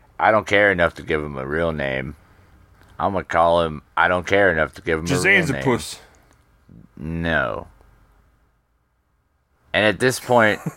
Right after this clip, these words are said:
Speaker 1: <laughs> Ryan Reynolds has pretty much flipped all of his shit completely out onto the floor and rolled around in it.
Speaker 2: <laughs>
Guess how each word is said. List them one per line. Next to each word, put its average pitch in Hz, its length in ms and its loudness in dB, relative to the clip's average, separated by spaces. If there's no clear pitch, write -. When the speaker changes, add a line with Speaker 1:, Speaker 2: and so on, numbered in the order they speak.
Speaker 1:
<laughs> - 400 -20
Ryan 110 340 4
Reynolds 104 360 4
has 80 120 -12
pretty 104 240 2
much 95 220 2
flipped - 360 0
all 95 220 4
of 87 120 -4
his 87 160 2
shit - 240 -2
completely 87 440 0
out 87 200 2
onto 90 240 0
the 76 80 -8
floor 92 320 2
and 78 100 -4
rolled 87 200 2
around 85 380 2
in 76 100 -8
it. 73 140 -6
Speaker 2:
<laughs> 175 540 -2